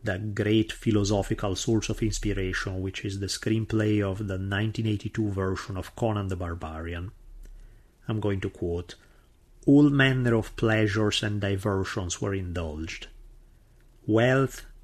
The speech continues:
can be wonderful, but, you know, success can test one's mettle as surely as the strongest adversary." Well, you know I was gonna find a way to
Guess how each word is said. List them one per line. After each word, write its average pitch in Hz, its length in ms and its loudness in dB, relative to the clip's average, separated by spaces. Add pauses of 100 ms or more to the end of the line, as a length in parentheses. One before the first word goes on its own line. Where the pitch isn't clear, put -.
can 123 180 4
be 110 100 8
wonderful, 87 760 -2 (760)
but, 131 160 -2
you 165 140 4
know, 87 240 -2 (420)
success - 880 -2
can - 500 -6
test 113 520 0 (140)
one's 113 420 2
mettle 90 560 -4 (840)
as - 120 0
surely 139 520 8
as 104 140 4
the 104 100 2
strongest 104 720 0
adversary." 90 800 -4 (1400)
Well, 107 160 -8
you 113 140 -2
know 92 200 -4
I 87 100 -8
was 80 160 -8
gonna 95 200 -6
find 90 380 -6
a 90 60 -6
way 90 380 -8
to - 200 -8